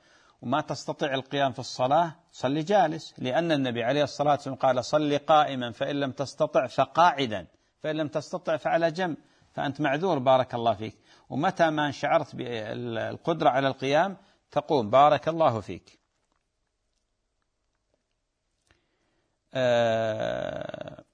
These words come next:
أبو ضاري من السعودية يقول: "حصلت مشكلة مع زوجتي وخرجت من البيت مع أخوها، وقبل خروجها قلت لها: 'إن خرجتي من الباب لا راح تلحقي ورقة طلاقك من باب التخويف.'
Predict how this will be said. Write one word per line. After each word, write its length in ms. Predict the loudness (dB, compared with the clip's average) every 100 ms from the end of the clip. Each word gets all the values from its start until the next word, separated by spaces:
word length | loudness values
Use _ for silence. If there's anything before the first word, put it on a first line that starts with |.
| _ _ _ _ _ _ _ _ _ _
أبو 240 | -2 0 0
ضاري 380 | 2 2 2 -2
من 120 | -2
السعودية 600 | -4 -4 -4 -2 0 0
يقول: 280 | 0 -2 -2
"حصلت 460 | -2 0 0 0
مشكلة 340 | -4 -6 -4 -2
مع 220 | 0 0
زوجتي 360 | 0 -4 -4 -4
وخرجت 480 | 0 0 -2 -4
من 60 | -4
البيت 400 | -4 -2 -4 -4
مع 240 | -4 0
أخوها، 300 | -2 0 0
وقبل 340 | 0 0 -2 -2
خروجها 400 | -4 -2 0 -2
قلت 280 | -2 -6 -2
لها: 240 | 0 -2
'إن 80 | -4
خرجتي 560 | -2 -2 -2 -6 -6 -10 -20 -20 -10
من 180 | -4 -2
الباب 420 | 0 4 2 2
لا 280 | -2 -2 2
راح 220 | 4 4
تلحقي 600 | 0 -4 -2 -4 -4 -6
ورقة 340 | 0 0 0 -2
طلاقك 580 | 0 2 2 2 -4 -8
من 120 | -2
باب 180 | -2 -2
التخويف.' 680 | -4 -6 -2 -2 -2 -4